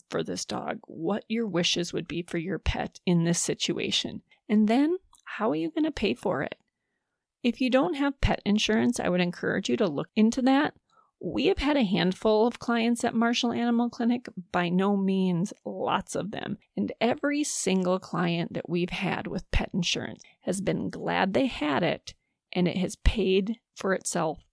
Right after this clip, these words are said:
over and over again. So that is one thing to look into. The second thing that we recommend everybody have is a little savings account for emergencies with your pet.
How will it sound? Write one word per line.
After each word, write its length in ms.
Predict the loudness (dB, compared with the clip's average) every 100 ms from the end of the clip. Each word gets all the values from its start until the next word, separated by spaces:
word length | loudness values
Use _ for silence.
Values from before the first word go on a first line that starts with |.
| -4
over 300 | -2 -2 -2
and 260 | -2 -4 -4
over 320 | -6 -6 -6
again. 460 | -6 -8 -10 -10 -18 _ _ _ _ _
So 280 | 0 4 6
that 180 | 6 4
is 160 | 4
one 180 | 2 2
thing 180 | 2 2
to 120 | 2
look 280 | 0 0 -2
into. 480 | -2 -2 -2 -2 -4 _ -6
The 80 | -4
second 400 | 0 0 -2 -2
thing 260 | -2 -2 -2
that 140 | -2
we 120 | -4
recommend 680 | -4 -6 -4 -4 -2 -4 -6 -4
everybody 540 | -2 -2 -2 -2 -4
have 340 | -4 -6 -6 -6
is 240 | -6 -6 -6
a 80 | -6
little 260 | -4 -4 -6
savings 540 | -4 -4 0 0 0
account 420 | -6 -10 -12 -12
for 160 | -6 -4
emergencies 640 | -2 -4 -2 -2 -4 -6
with 160 | -8 -8
your 100 | -8
pet. 240 | -4 -6